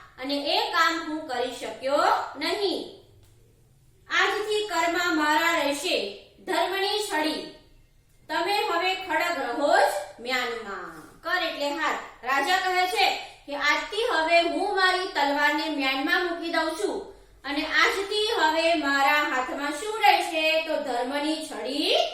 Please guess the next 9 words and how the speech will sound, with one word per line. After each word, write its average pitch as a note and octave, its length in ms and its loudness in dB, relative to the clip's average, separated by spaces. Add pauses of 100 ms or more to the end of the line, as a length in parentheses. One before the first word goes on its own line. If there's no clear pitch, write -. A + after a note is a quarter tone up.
(340)
રહેશે. B3+ 420 0 (400)
જો F#4 100 -2 (140)
ક્યારેક D#4+ 340 2 (300)
આવો D4+ 180 2
ટૂંકો D#4+ 380 -2
પ્રશ્ન D#4+ 400 -4
પણ F#4 180 -2
પૂછાય C4+ 420 -2 (460)
કે F#4+ 100 4